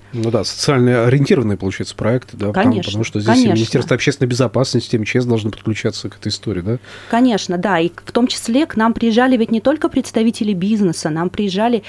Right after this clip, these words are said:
Speaker 2: и представители власти из других регионов, из Минцифры, вот, поэтому, а, действительно, эта площадка была очень важна, нужна, она вызвала, вызвала огромный общественный резонанс и средств массовой информации, и участников,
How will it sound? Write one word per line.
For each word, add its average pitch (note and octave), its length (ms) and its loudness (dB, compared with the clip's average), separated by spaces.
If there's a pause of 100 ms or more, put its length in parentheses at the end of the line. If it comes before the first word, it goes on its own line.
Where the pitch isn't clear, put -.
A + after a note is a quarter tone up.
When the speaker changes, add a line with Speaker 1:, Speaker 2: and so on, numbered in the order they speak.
(120)
Speaker 2:
и G3 80 -2
представители G#3+ 640 0
власти G#3 420 0
из F#3 100 -2
других A3+ 400 -2
регионов, F#3 680 0
из F3+ 120 -2
Минцифры, F#3+ 960 0 (320)
вот, F3 280 0
поэтому, G#3+ 480 0
а, F#3+ 220 0
действительно, G#3+ 380 -2
эта C4+ 380 0
площадка G#3 560 -4
была F#3+ 320 0
очень G3 280 0
важна, F#3 360 2
нужна, G3 340 2
она G3+ 160 0
вызвала, E3+ 380 -4
вызвала F#3+ 400 0
огромный G#3 380 2
общественный F#3+ 360 -2
резонанс F3+ 580 -2
и F3+ 40 -10
средств - 340 -10
массовой B3+ 400 0
информации, A3+ 640 -2 (260)
и G3+ 80 0
участников, G3+ 760 0